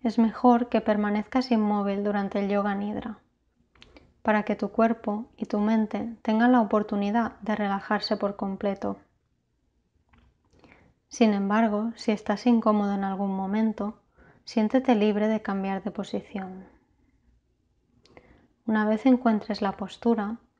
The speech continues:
deja que tus ojos se cierren y manténlos cerrados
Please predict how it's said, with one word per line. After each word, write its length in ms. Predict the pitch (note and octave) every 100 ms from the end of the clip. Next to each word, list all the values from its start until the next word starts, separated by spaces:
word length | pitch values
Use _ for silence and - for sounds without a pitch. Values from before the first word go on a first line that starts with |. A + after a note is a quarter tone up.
| _ _ - _
deja 300 | - A3 -
que 100 | C4
tus 260 | B3+ A3 -
ojos 280 | G#3 - G#3+
se 180 | - G3+
cierren 640 | - G3 F#3+ G3+ G#3 G3+ - _ _ _ _ _ _ -
y 60 |
manténlos 600 | A3 G#3+ G3+ G#3+ G#3+ B3 -
cerrados 760 | A3 G#3+ G3+ G3 A#3+ - -